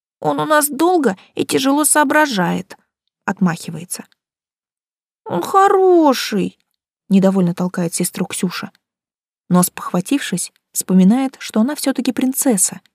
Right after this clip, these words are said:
и хлопает ресничками. "Это мы папочку нашли. Сами. А ещё на ужин к нам сегодня пригласили", добивает бабушку Василиска.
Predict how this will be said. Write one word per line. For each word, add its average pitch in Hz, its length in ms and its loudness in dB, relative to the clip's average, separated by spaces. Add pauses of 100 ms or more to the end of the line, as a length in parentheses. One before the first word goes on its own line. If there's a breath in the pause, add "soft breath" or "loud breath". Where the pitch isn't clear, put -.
(240)
и 180 80 -4
хлопает 175 480 -2
ресничками. 180 640 -8 (1400)
"Это 277 280 0
мы 381 280 0
папочку 285 540 -2
нашли. 226 500 -4 (460)
Сами. 175 680 0 (1200)
А - 140 -2
ещё 392 320 0 (320 soft breath)
на 381 160 4
ужин 269 300 4
к - 120 -6
нам 240 140 4
сегодня 233 420 2
пригласили", 208 720 0 (580)
добивает 185 500 2
бабушку 180 460 -2
Василиска. 180 580 -4